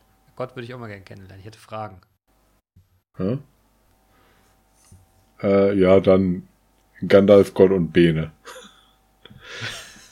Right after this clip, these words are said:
Speaker 2: Ja.
Speaker 1: Okay.
Speaker 2: Und du hast Angelina Jolie, oder was?
Speaker 1: Ja.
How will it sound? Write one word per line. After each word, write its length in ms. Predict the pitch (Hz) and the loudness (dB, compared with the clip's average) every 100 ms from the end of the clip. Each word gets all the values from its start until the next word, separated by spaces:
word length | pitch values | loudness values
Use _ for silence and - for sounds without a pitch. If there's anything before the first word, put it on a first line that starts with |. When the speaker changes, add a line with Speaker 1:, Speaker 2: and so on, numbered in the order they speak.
| - | -16
Speaker 2:
Ja. 140 | - - _ _ - _ - _ _ _ _ - _ _ 139 139 | -16 -18 _ _ -20 _ -20 _ _ _ _ -20 _ _ -16 -14
Speaker 1:
Okay. 320 | - 117 101 - | -12 -14 -12 -10
Speaker 2:
Und 160 | 95 | 6
du 100 | 135 | 10
hast 180 | 170 175 | 10 8
Angelina 640 | 104 123 120 127 127 151 | -4 0 2 2 2 2
Jolie, 320 | 131 131 147 151 | 4 2 2 0
oder 220 | 82 80 | 0 -4
was? 140 | 160 _ _ _ _ _ _ _ _ _ _ _ _ - | -8 _ _ _ _ _ _ _ _ _ _ _ _ -14
Speaker 1:
Ja. 300 | 196 175 | -12 -10